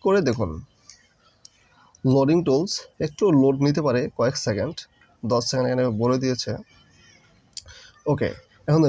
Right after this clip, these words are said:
ব্যালেন্স লাইট, মানে লাইটটাকে ব্যালেন্স করে ফেলেছে। দেখুন আমার এই বাম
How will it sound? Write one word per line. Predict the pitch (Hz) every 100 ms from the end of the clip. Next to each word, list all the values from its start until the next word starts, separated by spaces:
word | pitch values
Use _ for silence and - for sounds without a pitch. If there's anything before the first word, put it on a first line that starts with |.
| 107
ব্যালেন্স | 151 147 160 185 - 135
লাইট, | 113 101 - - - - 139
মানে | 143 185 196 - - 123
লাইটটাকে | 135 139 165 165 120
ব্যালেন্স | 127 147 151 -
করে | 120
ফেলেছে। | 113 107 - -
দেখুন | 131 131 113
আমার | 123 139 - 131
এই | 143 151 147 - - 110
বাম | 131